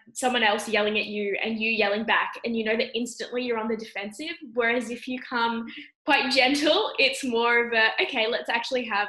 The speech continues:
like, an adult discussion about this is probably going to get you further." But it's so fair if something's going wrong and you're going, "This is just,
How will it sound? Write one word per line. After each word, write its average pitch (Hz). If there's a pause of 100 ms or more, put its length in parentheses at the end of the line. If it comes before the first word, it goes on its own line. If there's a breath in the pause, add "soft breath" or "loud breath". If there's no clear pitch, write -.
like, 214
an 208 (120)
adult 208 (460 loud breath)
discussion 220
about 185
this 208
is 220
probably 214
going 202
to 208
get 208
you 214
further." 208
But 220 (560 loud breath)
it's 247
so 233
fair 220
if 262
something's 285
going 247
wrong 220
and 240
you're 240
going, 254
"This 320
is 381
just, 494